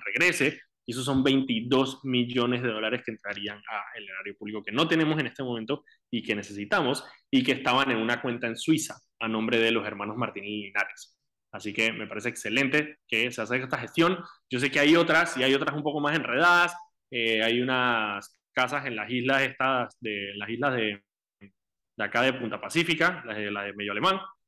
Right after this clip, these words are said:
Hay unas casas ahí que también son, también están en una situación así jurídica porque están, eh, el, el Reino de España las, las, se las apropió, también las congeló, y Panamá tiene que hacer esa pelea.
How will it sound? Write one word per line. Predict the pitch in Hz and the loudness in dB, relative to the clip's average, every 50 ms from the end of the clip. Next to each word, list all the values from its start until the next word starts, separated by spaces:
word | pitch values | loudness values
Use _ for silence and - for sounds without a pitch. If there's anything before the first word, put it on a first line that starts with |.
| _ _ _ | _ _ _
Hay | - 113 113 | -2 0 0
unas | 123 120 - | 0 -2 0
casas | - 131 120 131 127 107 | 0 0 2 2 0 0
ahí | 110 104 104 | -2 -2 -2
que | - 120 | -2 -2
también | 104 104 101 107 104 104 104 101 - _ _ | -4 -4 -4 -2 -2 -2 -2 -4 -10 _ _
son, | - - 117 113 110 113 120 120 _ _ _ _ _ _ _ _ _ _ _ | -6 -4 -2 -2 -2 -4 -6 -10 _ _ _ _ _ _ _ _ _ _ _
también | - 107 113 120 127 | -4 -2 0 0 0
están | 123 127 147 143 | 0 2 2 2
en | 139 | 4
una | 135 143 139 | 4 2 2
situación | 135 - 127 113 - - 113 117 127 | 0 0 -2 -2 0 -2 -2 0 0
así | 123 139 131 | 0 0 0
jurídica | 123 131 135 135 135 151 131 | 2 2 2 2 2 2 0
porque | 127 120 - 110 | -2 -4 -6 -8
están, | - - 120 117 113 120 123 127 - _ _ _ _ - | -4 -2 -2 -2 -2 -2 -6 -8 -10 _ _ _ _ -10
eh, | 120 110 104 101 107 107 113 - - - | -8 -8 -8 -8 -10 -12 -12 -14 -16 -12
el, | 117 113 110 104 101 101 98 - | -8 -8 -6 -6 -8 -10 -10 -12
el | 110 104 | -10 -4
Reino | - 113 113 117 123 | -2 -2 0 0 -2
de | 127 | -2
España | 127 - 117 110 113 117 127 135 - - _ - | -2 -2 -2 -2 0 0 -2 -2 -6 -10 _ -6
las, | 117 110 104 104 - - - - - _ - | -2 -2 -2 -2 -4 -8 -14 -16 -20 _ -12
las, | 110 104 92 - - - - - - - _ _ _ | -10 -10 -10 -10 -14 -18 -18 -20 -20 -20 _ _ _
se | - 113 | -8 -6
las | 98 104 | -6 -6
apropió, | 104 101 92 117 110 | -6 -4 -4 -2 0
también | 117 120 127 | 0 2 0
las | 131 127 | 0 0
congeló, | - 147 143 160 170 180 - - - - _ _ | 0 2 4 4 4 2 0 -6 -16 -20 _ _
y | - 120 | -6 -4
Panamá | - 107 104 104 104 101 | -2 0 0 0 -2 -2
tiene | - 113 110 107 | -4 -4 -4 -2
que | 113 | -4
hacer | 107 - - 107 113 - _ - | -4 -4 -4 -6 -6 -8 _ -10
esa | 120 110 - - 107 - | -8 -8 -6 -8 -8 -10
pelea. | 107 101 120 151 165 165 170 165 165 - | -6 -2 0 2 4 2 2 0 -2 -8